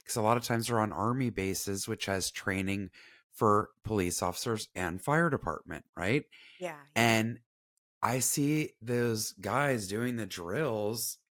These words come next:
Speaker 1: and
Speaker 2: And up the towers, and they have
Speaker 1: the
Speaker 2: bodies.
Speaker 1: dummies weigh
Speaker 2: Yeah.
Speaker 1: a hundred and twenty pounds.
Speaker 2: Yes. We,
Speaker 1: <laughs>
Speaker 2: so for firefighter picnics, when we were a kid, once a year there was
Speaker 1: My
Speaker 2: a summer
Speaker 1: God.
Speaker 2: picnic.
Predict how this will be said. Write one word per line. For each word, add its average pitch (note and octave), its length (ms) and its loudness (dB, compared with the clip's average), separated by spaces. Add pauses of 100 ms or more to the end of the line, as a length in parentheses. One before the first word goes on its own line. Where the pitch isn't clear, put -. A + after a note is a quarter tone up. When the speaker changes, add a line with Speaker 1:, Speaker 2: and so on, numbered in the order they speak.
(100)
Speaker 1:
and G2+ 420 -2
Speaker 2:
And F3+ 180 -12
up F3+ 260 4
the F#3 100 0
towers, F3+ 880 0
and E3 160 -12
they E3 100 -16
have E3 220 -18
Speaker 1:
the E3+ 80 -8
Speaker 2:
bodies. D#3 200 0
Speaker 1:
dummies F#3 480 6
weigh F3 200 8
Speaker 2:
Yeah. D#3+ 80 8
Speaker 1:
a - 20 4
hundred E3+ 400 6
and D3+ 100 2
twenty E3 340 4
pounds. F#3+ 760 4 (200)
Speaker 2:
Yes. - 440 -8 (160)
We, G3 180 6
Speaker 1:
<laughs> - 280 -4
Speaker 2:
so G#3 240 2
for G#3 180 4
firefighter G#3 800 4
picnics, - 640 -6
when F3+ 160 -10
we F3 140 -10
were E3 120 0
a E3 80 -4
kid, F3 380 -4
once F3 220 -6
a - 20 -10
year E3+ 140 2
there E3 100 -2
was D#3+ 120 0
Speaker 1:
My - 40 -8
Speaker 2:
a D#3 40 -12
summer D#3 260 -6
Speaker 1:
God. - 440 -2
Speaker 2:
picnic. - 200 -20